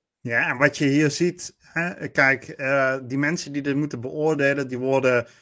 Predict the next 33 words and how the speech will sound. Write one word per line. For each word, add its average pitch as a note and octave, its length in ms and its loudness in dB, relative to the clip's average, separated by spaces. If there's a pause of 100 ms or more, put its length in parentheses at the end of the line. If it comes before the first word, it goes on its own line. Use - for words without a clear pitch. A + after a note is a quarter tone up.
(220)
eh, - 160 -8
bedolven D3 760 -2
onder C#3+ 220 -2
pagina's C3+ 1040 -2
aan, A#2+ 360 -4
eh, B2 160 -12
papier E3 600 -2
met B2+ 280 -4
allemaal C3 420 0
referenties. B2 920 -4 (340)
En A#2+ 180 -2
wat B2 160 -2
Sony C3+ 280 0
hier C3 180 0
natuurlijk B2+ 380 -4
goed E3 280 2
doet, B2+ 400 -4 (380)
eh, B2 300 -2
wat B2 160 -2
Microsoft C3+ 440 2
aan B2 140 -4
hun C3+ 200 0
kant A#2+ 200 -4
ook C3+ 220 -6
goed A#2+ 160 -4
doet, B2+ 160 -6
daarover A#2+ 320 -2
zometeen A#2+ 400 -2
meer, C3 220 0
is D3 140 -4
gewoon D3 240 -2
selectief D3 640 -4
shoppen. A#2+ 520 -4